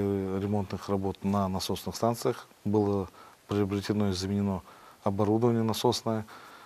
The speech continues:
В частности, вот, э, то, что вот в эти паводки у нас, ну, относительно спокойно прошли, мы на двух основных насосных станциях заменили оборудование, только стоимостью порядка трехсот двадцати миллионов тенге мы,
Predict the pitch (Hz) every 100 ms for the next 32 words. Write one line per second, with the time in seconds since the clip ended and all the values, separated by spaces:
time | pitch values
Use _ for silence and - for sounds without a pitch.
0 | - - - 104 - - 104 95 - 101
1 | 95 92 87 - - - - 104 - 98
2 | 95 - 92 95 98 - 107 95 90 -
3 | 95 87 - - - - - - - -
4 | - - 120 101 92 - 104 104 101 95
5 | - 101 - 98 87 104 95 131 127 101
6 | 98 101 95 87 95 104 95 - - -
7 | 92 104 101 92 - 104 - 101 - -
8 | - 120 - 87 101 98 92 92 101 117
9 | 117 95 - - 87 - 104 95 - -
10 | 92 90 - - 92 - 95 90 - 98
11 | 87 87 82 - 98 113 95